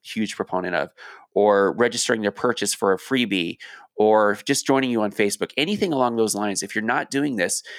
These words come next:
you're literally leaving thousands, if not hundreds of thousands or millions of dollars on the table.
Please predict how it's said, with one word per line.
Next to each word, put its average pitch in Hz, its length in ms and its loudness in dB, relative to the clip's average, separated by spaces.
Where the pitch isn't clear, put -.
you're 120 180 2
literally 147 340 4
leaving 120 300 0
thousands, 107 500 0
if 98 100 -4
not 101 180 0
hundreds 123 500 -2
of - 60 -14
thousands 101 380 -2
or 101 80 -2
millions 113 440 0
of 98 80 -8
dollars 101 320 2
on 85 60 -12
the 82 80 -8
table. - 440 -4